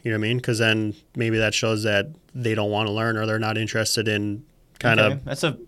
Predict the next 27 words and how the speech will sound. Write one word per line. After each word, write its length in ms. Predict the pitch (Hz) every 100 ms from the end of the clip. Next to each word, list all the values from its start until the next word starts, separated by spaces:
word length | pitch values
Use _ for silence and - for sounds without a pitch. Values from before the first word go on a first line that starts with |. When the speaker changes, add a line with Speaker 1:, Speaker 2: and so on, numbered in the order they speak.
| -
Speaker 2:
fair 180 | 117 107
way 120 | 104
to 80 | 101
look 200 | 101 104
at 120 | 107
it. 120 | - - _
Speaker 1:
Yeah, 220 | 214 165 101
so, 180 | 151
like, 260 | 143 135 127 -
I 120 | 180
like, 280 | 202 180 -
we 240 | 143 190
like 200 | 202 180
hiring 340 | - 135 135 117
well-rounded 580 | 117 117 110 113 101
people, 400 | 98 104 90 85 - _ _ -
you 100 | 117
know 80 | 113
what 40 |
I 40 | 107
mean? 220 | 113 143
Speaker 2:
Mm-hmm. 220 | 127 123
Speaker 1:
That, 280 | 127 123 117 - - - - - - -
you 100 | 120
know, 240 | 117 120 -
can 340 | 151 135 127
kinda, 560 | 123 147 151 147 135